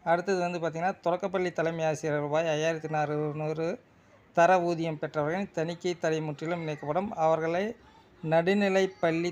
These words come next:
தலைமை ஆசிரியராக பதவி உயர்வு பெறும் நேர்வில் அதன் தர ஊதியம் தொடர ஆணை பெறப்படும்.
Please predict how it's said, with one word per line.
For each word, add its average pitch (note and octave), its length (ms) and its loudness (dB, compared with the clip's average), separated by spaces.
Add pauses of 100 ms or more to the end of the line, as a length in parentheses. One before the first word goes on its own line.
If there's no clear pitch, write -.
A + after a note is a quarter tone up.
தலைமை E3+ 400 0
ஆசிரியராக D#3 440 -2
பதவி D#3+ 240 0
உயர்வு D#3 220 0
பெறும் D3 380 -6 (300)
நேர்வில் E3 680 -2
அதன் E3 380 0
தர E3 260 4
ஊதியம் E3 400 -4
தொடர D#3+ 340 0
ஆணை D3+ 300 -2
பெறப்படும். C#3+ 580 -4